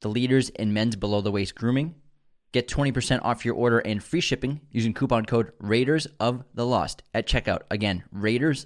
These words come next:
of the Lost at checkout for twenty percent off and free shipping year-round from manscaped dot com. Manscaped's been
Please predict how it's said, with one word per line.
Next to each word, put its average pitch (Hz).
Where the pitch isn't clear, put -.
of 120
the 113
Lost 110
at 110
checkout 131
for 107
twenty 147
percent 120
off 139
and 110
free 135
shipping 117
year-round 101
from 101
manscaped 107
dot 104
com. -
Manscaped's 143
been 123